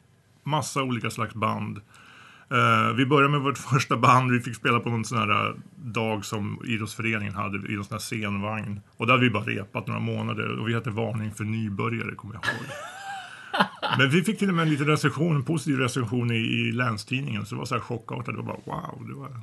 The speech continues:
Speaker 1: ja, men det var kul. Och då hade vi, Esbjörn börjat, egentligen då när vi satt och,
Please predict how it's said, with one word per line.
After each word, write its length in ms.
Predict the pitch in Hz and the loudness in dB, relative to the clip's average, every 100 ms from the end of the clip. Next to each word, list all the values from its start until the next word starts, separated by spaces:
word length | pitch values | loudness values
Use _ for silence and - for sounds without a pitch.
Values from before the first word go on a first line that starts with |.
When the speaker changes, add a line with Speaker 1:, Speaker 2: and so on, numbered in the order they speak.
| 104 | -6
Speaker 1:
ja, 80 | 143 | -2
men 140 | 156 | 0
det 60 | 151 | 0
var 120 | 156 | -4
kul. 180 | 151 147 | -4 -2
Och 100 | 127 | 2
då 80 | 151 | 4
hade 120 | 196 | 6
vi, 240 | 202 180 - _ _ _ - | 6 4 0 _ _ _ 0
Esbjörn 380 | 156 156 165 139 | 2 2 2 4
börjat, 300 | 143 139 - 151 82 - - | 8 8 6 -10 -12 -14 -18
egentligen 440 | - 143 165 160 143 | 2 4 4 4 4
då 60 | |
när 80 | 131 | 4
vi 80 | 120 | 2
satt 260 | 117 120 123 | 4 2 2
och, 140 | 113 | -2